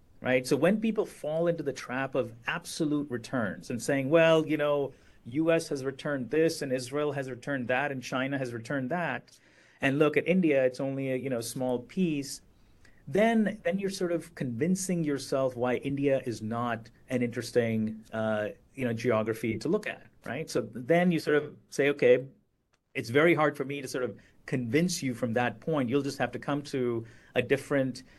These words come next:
um, sort of, uh, state of mind on your own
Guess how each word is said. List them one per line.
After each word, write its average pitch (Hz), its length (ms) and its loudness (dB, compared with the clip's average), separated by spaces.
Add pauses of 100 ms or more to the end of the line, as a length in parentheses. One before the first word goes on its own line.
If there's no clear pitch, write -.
(240)
um, 120 500 -4 (140)
sort 123 240 -2
of, 117 240 -2
uh, 117 120 2
state 139 300 2
of 127 100 -2
mind 127 460 0
on 123 140 -2
your 120 180 -2
own 117 380 -2